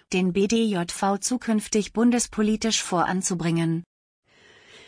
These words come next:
Die Bedeutung des Bundesverbandes der deutschen Jagdaufseher müssen nach einer Corona-bedingten Zwangspause auf Bundesebene vorangetrieben werden und als Interessenvertretung der Jagdaufseher verstärkt wahrgenommen werden.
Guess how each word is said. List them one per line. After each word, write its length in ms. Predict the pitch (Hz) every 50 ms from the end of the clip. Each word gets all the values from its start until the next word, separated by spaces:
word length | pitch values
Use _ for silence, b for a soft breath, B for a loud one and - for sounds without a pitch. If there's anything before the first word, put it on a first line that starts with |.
| B B B _ -
Die 100 | 208 190
Bedeutung 560 | 190 190 170 196 180 180 190 - 233 226 220
des 220 | 202 190 175 -
Bundesverbandes 1040 | - - 170 165 170 190 185 - - - 175 160 156 151 151 156 156 170 180 180 -
der 120 | - 170
deutschen 460 | 165 170 165 175 170 - - 220 208
Jagdaufseher 840 | 202 185 170 165 185 - - - - 170 170 - - 190 190 202 196
müssen 320 | 196 180 175 175 - 180 175
nach 160 | 165 156 -
einer 240 | 170 190 190 196 190
Corona-bedingten 1160 | - - 185 180 185 185 180 165 165 160 160 165 175 180 170 175 165 170 170 - - 208 208
Zwangspause 840 | - - - 190 202 220 - - - 175 170 160 160 165 185 185 -
auf 160 | 220 - -
Bundesebene 760 | - 175 170 170 165 160 - - - 170 165 185 180 170 165
vorangetrieben 920 | - 214 202 190 165 160 175 170 165 156 - - 170 151 156 156 151 147
werden 300 | 160 160 160 156 165 165
und 240 | 160 - 160 156 -
als 220 | - 165 165 - -
Interessenvertretung 1300 | - 180 175 - 180 170 165 170 190 - - 185 175 - 185 175 - - 185 175 175 - 196 196 190
der 160 | - 165 160
Jagdaufseher 880 | 160 165 151 147 165 - - - - 170 170 - - 190 190 196 202 202
verstärkt 680 | - - 170 - - 170 165 165 185 - - - - -
wahrgenommen 600 | 175 170 170 180 180 175 170 165 165 165 160 151
werden. 420 | 156 156 156 156 156 156 156 156